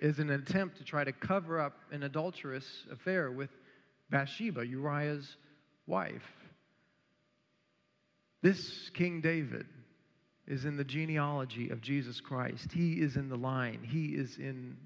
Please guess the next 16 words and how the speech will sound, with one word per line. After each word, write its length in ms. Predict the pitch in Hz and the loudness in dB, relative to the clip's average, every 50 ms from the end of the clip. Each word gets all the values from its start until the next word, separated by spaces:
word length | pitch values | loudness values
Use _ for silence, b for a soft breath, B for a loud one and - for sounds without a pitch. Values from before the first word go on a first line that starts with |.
| - - - | -18 -12 -2
the 100 | - 127 | 2 2
lineage. 760 | 131 147 151 143 135 120 - - 123 - - - - - - b b b b b b b b b b b _ _ _ _ _ _ _ | 4 4 2 0 -2 -2 -4 -6 -6 -8 -10 -14 -14 -14 -16 b b b b b b b b b b b _ _ _ _ _ _ _
And 100 | 156 156 | 0 2
we 100 | 165 165 | 2 2
see 160 | 156 - 175 | 2 2 0
both 380 | 175 147 170 185 196 220 214 190 | 0 4 4 4 4 4 2 -2
of 100 | 202 170 | -2 0
these 220 | 170 190 185 160 | 2 2 2 2
men, 280 | 165 175 180 170 151 139 | 2 4 4 4 4 4
Abraham 540 | 147 175 196 180 185 180 175 180 170 165 160 | 4 4 4 4 4 4 4 4 4 4 2
and 140 | 156 156 151 | -2 4 6
David, 460 | 156 160 165 175 160 143 123 110 - B B B B B B B B B | 8 8 8 8 6 6 4 2 0 B B B B B B B B B
profoundly 1040 | - 180 170 151 - - - 202 196 208 226 233 240 226 220 214 220 214 214 214 - | 0 0 0 0 -2 -2 2 2 4 4 2 0 -2 -2 0 2 2 2 2 0 -4
used 800 | 196 151 151 190 226 240 240 240 240 240 220 202 - - - 170 | -6 -2 0 2 2 2 4 4 2 2 0 -2 -6 -8 -6 -2
by 200 | 139 170 180 180 | 2 4 4 4
God, 540 | 160 - 160 165 160 131 110 110 123 143 156 | 4 4 4 4 4 4 4 2 2 0 -2